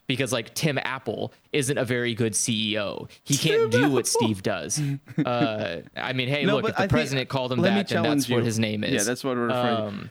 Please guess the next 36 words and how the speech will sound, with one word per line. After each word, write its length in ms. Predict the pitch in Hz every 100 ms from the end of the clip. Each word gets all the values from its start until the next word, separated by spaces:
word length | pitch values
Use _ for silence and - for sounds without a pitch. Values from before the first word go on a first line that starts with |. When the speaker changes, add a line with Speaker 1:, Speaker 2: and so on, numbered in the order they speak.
| -
Speaker 2:
Let 140 | 151
me 80 | 185
challenge 360 | 175 185 175 135
you 60 |
Speaker 1:
but 100 | 131
Speaker 2:
there, 140 | 127 127
Speaker 1:
yeah. 120 | 113
Speaker 2:
though. 220 | 85 95 113 - _ _ _
Uh, 220 | 139 131 - 151
'cause, 220 | 170 165
well, 160 | 147 156 -
you're, 300 | 156 156 -
you're, 280 | 147 135 131
uh, 320 | 123 117 - _ _ _ -
we 80 | 147
need 120 | 208
to, 140 | 185 - _ _ _ _
we 100 | 135
need 100 | 185 226
to 60 |
think 180 | 202 175
that 120 | 143
in 100 | 135
a 40 | 131
lot 180 | 135 151
of 140 | 131
big 180 | 135 127
companies, 680 | 117 104 90 82 98 - - _ _ _ -
Google 260 | 175 202 147
is 80 |
a 80 | 127
great 320 | 101 117 107 104
example 380 | 101 104 95 92
of 100 | 95
this, 120 | 104
but 200 | 123